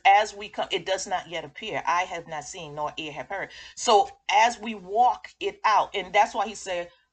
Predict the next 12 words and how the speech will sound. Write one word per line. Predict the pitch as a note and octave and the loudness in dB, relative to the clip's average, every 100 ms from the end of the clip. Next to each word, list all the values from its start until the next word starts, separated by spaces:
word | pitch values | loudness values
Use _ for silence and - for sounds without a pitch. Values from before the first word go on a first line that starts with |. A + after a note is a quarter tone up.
| - | 4
calling | C4+ C4 B3 | 6 6 0
those | A3+ A3 | -4 -6
things | - A3+ G#3 | -6 -10 -6
that | F#3+ F#3 | -4 -4
are | F3+ | -4
not | G#3+ A3 F3+ | -4 -4 -6
as | F3 | -8
though, | G3 F#3 - - | -8 -8 -12 -10
because | A3+ - A#3 G3+ - | -10 -4 -2 -2 -4
if | G#3 G3+ | -6 -6
we | F#3 A3+ D4+ | -8 -6 -4
believe, | D#4+ A#3 A3 A3 C4 C#4 D#3+ A2+ | -4 -6 -8 -10 -8 -8 -10 -14